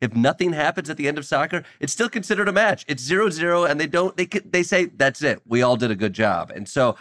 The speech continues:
I feel like more traditional American sports, you have to, baseball, you have to walk up to the plate.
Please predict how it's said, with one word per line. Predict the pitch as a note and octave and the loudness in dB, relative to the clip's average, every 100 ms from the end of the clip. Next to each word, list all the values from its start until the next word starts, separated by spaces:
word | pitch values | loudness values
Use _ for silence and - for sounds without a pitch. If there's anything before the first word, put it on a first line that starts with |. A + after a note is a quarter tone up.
| - - | -10 -2
I | A#2 | 0
feel | - G3+ | 2 2
like | D#3+ C3+ - _ _ - | 2 0 -4 _ _ 0
more | C3+ A#2 | 2 2
traditional | C#3+ C3 - - E3+ B2 | -2 0 0 0 -2 0
American | G#2 F2+ - F2+ | 0 -4 -6 -16
sports, | - E2 F2 F#2 - - _ _ _ | -18 -8 -6 -6 -12 -20 _ _ _
you | A2 D3+ | -2 2
have | D3 C#3+ | 2 -2
to, | - | -4
baseball, | A2 F3 - F#3+ G3+ A3+ - | 0 0 0 0 2 0 -6
you | A#2 | -2
have | G3+ | -2
to | C3 | 0
walk | A2+ A2 | 0 0
up | G#2+ | -2
to | A#2 | -4
the | |
plate. | F#2+ E3+ C#3 | -2 -2 -4